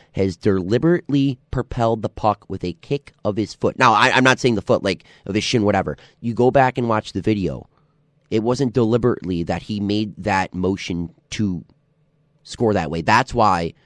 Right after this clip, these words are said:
they turned it from a no goal to a goal. On, on ice, when, when the, when the ref initially waved the goal off in real time, yes,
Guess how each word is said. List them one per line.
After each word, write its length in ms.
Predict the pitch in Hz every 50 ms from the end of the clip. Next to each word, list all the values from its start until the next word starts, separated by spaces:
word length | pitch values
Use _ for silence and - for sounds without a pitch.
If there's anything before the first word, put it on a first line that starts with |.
| _ _ _ _ _ _ _ _ _ -
they 280 | - 117 113 107 - _ _ _ _ _ _ _ _ _ _ _ _ -
turned 220 | - 135 123 117
it 80 | - -
from 160 | 120 110 104
a 80 | 98 101
no 200 | 104 110 113 107
goal 220 | 110 107 104 92
to 180 | - - 104 90
a 40 | 78
goal. 380 | 69 - 117 113 85 71 - - - - _ -
On, 360 | 104 107 98 101 98 95 92 87 _ _ _ _ - - - - - -
on 240 | 117 139 160 160 110
ice, 460 | 85 73 65 - - - - - -
when, 160 | 98 104 107
when 180 | - 107 110 113
the, 80 | 113 104 - -
when 200 | 101 110 110 110
the 80 | 107
ref 340 | 101 113 113 101 - - _ -
initially 400 | 95 107 117 - - 117 110 104
waved 220 | 95 104 101 85 -
the 60 | 92
goal 200 | 78 80 82 90
off 480 | 127 139 98 - - - - _ _ _ _ _ _ _ _ _ _ _ _ _ _ _ -
in 160 | 110 101 90
real 220 | 92 104 107 90
time, 560 | - - - 143 156 160 123 92 85 76 67 - _ _ _ _ _ _ _ _ _
yes, 460 | - 107 123 - - - - - -